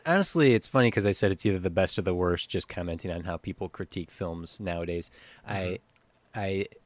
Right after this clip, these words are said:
Speaker 1: I feel like half the response, responses we got were a lot of, "Ugh." <laughs>
Speaker 2: <laughs>
Speaker 1: But there, there are some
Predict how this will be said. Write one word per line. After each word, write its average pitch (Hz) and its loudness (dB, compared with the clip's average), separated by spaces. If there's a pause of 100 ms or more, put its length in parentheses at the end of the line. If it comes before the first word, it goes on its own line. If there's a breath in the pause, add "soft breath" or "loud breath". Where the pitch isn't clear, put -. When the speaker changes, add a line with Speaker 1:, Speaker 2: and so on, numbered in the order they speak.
(720)
Speaker 1:
I - -16
feel 151 -2
like 170 -4 (240)
half 131 -2
the 147 -2
response, 113 -2 (300)
responses 104 -2
we 95 -4
got 90 -2
were 101 2
a 98 2
lot 90 0
of, 90 -4 (400 soft breath)
"Ugh." 95 0 (100)
<laughs> 156 6 (100)
Speaker 2:
<laughs> 170 0
Speaker 1:
But 190 4
there, 143 4
there 147 2
are 101 -2
some 95 -4